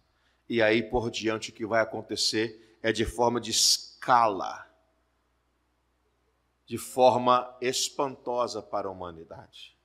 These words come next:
Tem pessoas que estão interpretando o Apocalipse literalmente, estão aplicando o catafato que aconteceu na história a cada capítulo do livro de Apocalipse. Alguns estão falando aí que já abriu o selo tudo,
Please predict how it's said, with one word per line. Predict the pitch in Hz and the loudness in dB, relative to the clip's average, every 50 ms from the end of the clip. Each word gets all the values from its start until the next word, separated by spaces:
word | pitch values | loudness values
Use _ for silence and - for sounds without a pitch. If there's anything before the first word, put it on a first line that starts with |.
| _ _ _ _ _ _ _ _ _ _ _ _ _ _ _ _ _ _ _ _ _ _ _ _ _ | _ _ _ _ _ _ _ _ _ _ _ _ _ _ _ _ _ _ _ _ _ _ _ _ _
Tem | - 120 120 | -2 -2 -2
pessoas | 117 - 135 123 - - 165 175 175 - - | 2 2 4 4 4 6 6 6 4 4 2
que | 143 | 0
estão | - - 170 160 | 0 2 2 0
interpretando | 156 156 165 156 147 156 147 139 131 135 - 147 156 151 147 | 2 2 0 0 0 2 2 2 2 2 0 0 0 4 2
o | |
Apocalipse | 135 127 - 139 127 - - 123 113 104 120 127 131 - - - | 2 2 2 0 0 2 2 2 2 2 2 -2 -2 -4 -8 -8
literalmente, | 123 131 156 175 165 - - 156 156 156 143 123 110 104 101 101 110 113 135 - - - - - - - _ _ _ _ _ _ _ _ _ | -2 0 0 0 0 -2 0 2 2 4 4 2 2 0 -4 -4 -4 -4 -4 -6 -6 -6 -6 -6 -6 -12 _ _ _ _ _ _ _ _ _
estão | 113 110 - - - 156 156 | 0 0 0 4 8 8 8
aplicando | 160 156 - 143 143 143 - 151 151 143 135 | 8 8 6 4 4 4 4 2 2 2 0
o | 131 | -6
catafato | - - 180 196 202 - - 165 - - - - - 160 185 180 - - - | -4 0 0 0 2 2 -2 -2 -2 -2 -6 4 6 6 6 6 2 -8 -6
que | - 156 | -6 -6
aconteceu | 139 - 143 135 - - 131 - - 135 | -4 -4 -6 -6 -4 -8 -8 -6 -6 -6
na | 123 117 | -6 -4
história | 110 - - - - 135 135 135 135 143 139 - - - _ _ _ | -6 -6 -6 0 4 4 4 4 4 2 -2 -6 -14 -20 _ _ _
a | - 117 | 0 0
cada | - - 139 135 139 135 | 4 4 4 4 4 2
capítulo | - - 131 - - - - 143 143 143 - 107 | 2 2 2 2 2 0 0 0 0 0 -4 -4
do | 120 | -4
livro | 113 107 139 143 127 | 0 2 2 2 2
de | 95 120 | 0 -2
Apocalipse. | 110 - - 110 104 - 104 92 85 78 71 - - - - - - _ _ _ _ _ _ _ _ _ _ _ _ _ | -4 -2 -2 -4 -4 -2 -6 -8 -6 -8 -14 -14 -14 -16 -16 -16 -18 _ _ _ _ _ _ _ _ _ _ _ _ _
Alguns | - 98 104 151 160 - | -2 2 2 2 2 6
estão | - 185 160 | 4 4 6
falando | - 175 165 151 147 151 | 8 8 8 8 8 4
aí | 170 | 2
que | 170 202 180 | 2 0 2
já | 139 170 160 | 4 6 6
abriu | 147 127 143 165 | 6 6 6 4
o | 156 | 4
selo | - - - 170 165 151 139 - | 4 2 2 2 4 4 2 0
tudo, | - 165 196 226 247 247 247 247 - - | 2 4 4 4 4 0 -4 -10 -12 -14